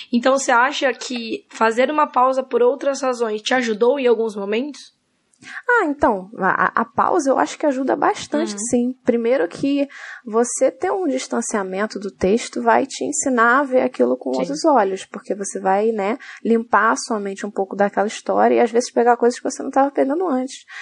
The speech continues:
Speaker 2: Mas, assim, o, a melhor parte é que quando eu não sei o que que não tá funcionando, não sei o que fazer. Por exemplo, nesse último livro novo,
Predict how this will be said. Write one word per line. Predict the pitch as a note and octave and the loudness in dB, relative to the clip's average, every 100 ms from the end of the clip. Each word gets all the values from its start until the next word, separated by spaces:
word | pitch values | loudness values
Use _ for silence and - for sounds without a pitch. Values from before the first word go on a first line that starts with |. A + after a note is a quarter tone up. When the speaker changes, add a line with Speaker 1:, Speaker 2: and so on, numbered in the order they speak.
| - - - - | -16 -16 -16 -6
Speaker 2:
Mas, | G3+ A#3 | -2 0
assim, | B3+ A#3+ G#3+ | 0 0 0
o, | G3+ G3+ | 0 0
a | - A3+ | 2 2
melhor | A#3+ A3+ B3 - | 2 0 0 0
parte | A3 B3 - - | 0 0 -4 -4
é | - A3+ | 0 0
que | - A#3 - - | -2 -2 -2 -2
quando | - B3 B3 | -2 0 2
eu | B3+ | 0
não | - - - - | -2 -8 -6 0
sei | A#3 C#4 E4+ - _ _ _ - | 2 2 0 -4 _ _ _ -8
o | |
que | - - D4 | -4 -2 0
que | - | 2
não | B3+ B3 | 2 0
tá | F4 D4 | 0 -2
funcionando, | - B3 B3+ C4 | -2 -4 -2 -2
não | C4+ | -4
sei | - - | -2 0
o | E4+ | 0
que | - | 0
fazer. | C#4 G#3+ G3 G#3+ - - | 0 0 0 0 -2 -12
Por | - | -2
exemplo, | A3+ G#3+ A#3 | 0 0 -2
nesse | D#4 D4+ | -2 0
último | D4 - G3+ | -2 -2 -2
livro | F#3+ F#3+ | -2 0
novo, | B3 B3 | 2 2